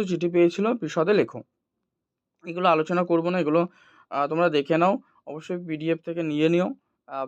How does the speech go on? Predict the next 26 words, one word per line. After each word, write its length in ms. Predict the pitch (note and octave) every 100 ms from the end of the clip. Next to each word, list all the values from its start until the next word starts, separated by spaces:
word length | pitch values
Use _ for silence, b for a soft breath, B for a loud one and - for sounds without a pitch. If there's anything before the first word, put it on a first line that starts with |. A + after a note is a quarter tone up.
| D#3+
পিডিএফ 280 | E3+ F3+ F#3+
কিন্তু 200 | F#3 F#3
এই 120 | E3+
ভিডিও 260 | D#3+ D#3+ E3
ডেসক্রিপশন 540 | C#3+ C3 D3+ - E3 D3+
বক্সে 320 | C#3+ - E3
দেওয়া 220 | C3 C3 C#3
রয়েছে 280 | D#3+ D#3 F3+
লিংক, 300 | D#3+ F3 G3+ - _ _ _ _ _ -
আহ, 120 | B2+ C3
Telegram-এর, 520 | D#3+ E3+ F3+ F3+ G#3+ -
তোমরা 180 | D#3 D#3
Telegram, 380 | D#3 D3 D#3 F3
আহ, 400 | F3 D#3 - C3+ C3
সেখান 240 | D#3 D3+ D3+
থেকে, 200 | D#3+ F#3+ D4+ - _ _ -
আহ, 140 | C#3 C3
একেবারে 300 | E3+ E3+ F#3+
ফ্রিতেই 540 | F#3+ - D#3 D#3+ F3+ G3
কিন্তু 140 | F3+ F3
এই 60 | E3
পিডিএফগুলো 460 | C#3 C#3+ C#3 D#3 B3+ - _ _ -
সংগ্রহ 260 | C3+ C#3+ D#3
করে 180 | D#3
নিতে 220 | D3 D3 F3+
পারবে। 320 | D3 A2+